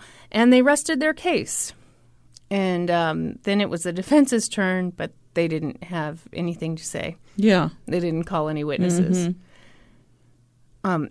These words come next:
Speaker 1: at one point in the trial, Desiree showed up late to court, and she explained that she'd been in the hospital for a panic attack, and also she wanted to fire her defense attorney.
Speaker 2: Wow.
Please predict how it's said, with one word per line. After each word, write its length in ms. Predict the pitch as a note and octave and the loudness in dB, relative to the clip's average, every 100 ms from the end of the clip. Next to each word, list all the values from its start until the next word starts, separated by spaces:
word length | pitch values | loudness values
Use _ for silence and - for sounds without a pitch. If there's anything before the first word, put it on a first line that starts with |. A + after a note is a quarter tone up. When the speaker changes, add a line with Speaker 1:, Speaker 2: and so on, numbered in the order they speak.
| - | -6
Speaker 1:
at 160 | F#3 | -6
one 220 | E3+ F3+ | -2 -2
point 340 | G#3+ B3 A#3 A#3+ | 0 0 0 2
in 100 | A3 | 2
the 60 | |
trial, 460 | A3+ - A#3+ A#3+ A#3+ | 2 0 0 0 0
Desiree 420 | A3 E3+ E3+ E3 | 0 -2 -2 -2
showed 260 | E3 G3 E3+ | -2 -2 -2
up 160 | D#3+ - | -4 -2
late 240 | E3 F3+ | -2 -2
to 80 | F3+ | -8
court, 460 | - E3 F3 B3 - _ _ _ _ _ _ _ _ - - | -6 -2 -2 -2 -6 _ _ _ _ _ _ _ _ -20 -2
and 300 | A3+ G#3 G#3+ | 2 2 2
she 100 | G#3+ | 0
explained 380 | - - A3 G#3 | 0 2 4 4
that 80 | |
she'd 180 | - A#3 | 4 6
been 140 | A#3+ A#3+ | 6 6
in 80 | |
the 80 | G#3 | 4
hospital 680 | F#3+ D4 D4 C#4+ A3 F3+ D3 | 2 4 4 4 0 0 0
for 160 | D3 E3+ | -4 -6
a 60 | D3+ | -8
panic 460 | - A#3+ A#3+ G3 | -6 0 0 0
attack, 480 | D#3 - - - - | -6 -16 -16 -16 -8
and 120 | G3 - | -8 2
also 340 | G#4 A4 G#4 | 4 6 6
she 160 | E4+ E4 | 4 4
wanted 260 | D4 A#3+ G#3+ | 2 2 0
to 60 | |
fire 360 | G#3 E3 D#3+ E3 | 0 0 0 0
her 120 | E3 | -4
defense 360 | - - - - | -8 -12 -12 -14
attorney. 400 | - D#2 - A3 - - - | -12 -12 -10 -12 -14 -20 -2
Speaker 2:
Wow. 520 | F#3 G#3 C4 A3 | 4 8 8 8